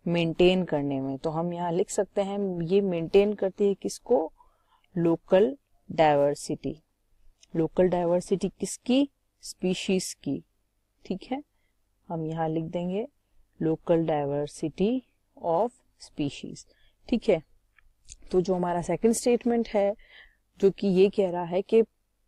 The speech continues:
predator fish pisister helps in maintaining species diversity of some invertebrates, ये ट्रू है, क्योंकि हमने अभी भी बात की कि जो pisister फिश होती है वो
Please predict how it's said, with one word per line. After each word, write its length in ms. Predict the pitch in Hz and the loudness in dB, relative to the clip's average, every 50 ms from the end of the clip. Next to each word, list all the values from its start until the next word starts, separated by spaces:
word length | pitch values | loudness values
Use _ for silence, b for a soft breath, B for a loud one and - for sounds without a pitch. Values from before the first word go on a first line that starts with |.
| _ _ - 190 | _ _ 2 2
predator 380 | 196 180 190 180 170 - 226 226 | 4 6 4 4 4 4 2 4
fish 280 | - 214 202 202 - | 4 2 2 2 0
pisister 600 | - - - - 165 160 156 - - - 185 214 214 | -4 -10 -6 -4 -2 -4 -4 -4 -6 -4 -4 -2 -2
helps 340 | - 180 175 196 - - 208 | -2 -2 -2 -2 0 0 -2
in 60 | 202 | 0
maintaining 580 | 190 170 160 151 151 170 170 175 196 202 - | 0 -2 -4 -4 -2 -2 -2 -2 -2 -4 -6
species 400 | - - - - - - 240 233 | -6 -6 -6 -6 -4 -2 0 2
diversity 680 | 185 190 170 156 151 151 156 - - 175 - 196 202 262 - B B B B B B B - | 2 4 2 2 2 0 0 -2 -4 -4 -2 -2 -4 -4 -6 B B B B B B B -4
of 120 | 165 165 - | -4 -4 -4
some 220 | - 208 208 - - | -4 -6 -6 -4 -4
invertebrates, 680 | 180 190 185 156 147 135 - 151 156 156 160 - - - | -4 -4 -4 -4 -4 -4 -4 -4 -2 -4 -4 -4 -4 -4
ये 220 | 151 160 185 254 | 0 0 0 0
ट्रू 360 | 247 _ _ - 196 196 185 | -2 _ _ -2 -2 0 0
है, 160 | 160 170 175 160 | -2 -4 -8 -8
क्योंकि 280 | - - 170 - - 185 | -6 -6 -4 -2 -2 -2
हमने 280 | 170 170 170 180 175 | -2 -2 -4 -2 -2
अभी 180 | 165 156 165 165 | -2 -2 -2 -2
भी 100 | 170 180 | -2 -2
बात 220 | 170 170 165 - _ - | 0 0 -2 -2 _ -6
की 160 | - 214 240 247 B B B B B B B | -6 -6 -6 -6 B B B B B B B
कि 60 | - 165 | -4 -2
जो 80 | 190 | -2
pisister 720 | - - - 170 - - - 175 170 160 - - - 185 202 | 0 0 0 0 0 0 0 0 0 -2 -4 -6 -6 -6 -4
फिश 300 | - - 196 196 - - | -2 0 -2 0 0 -2
होती 260 | 185 - - 185 185 | -4 0 0 2 2
है 60 | 180 | 2
वो 200 | 175 165 175 170 | 2 0 -2 -2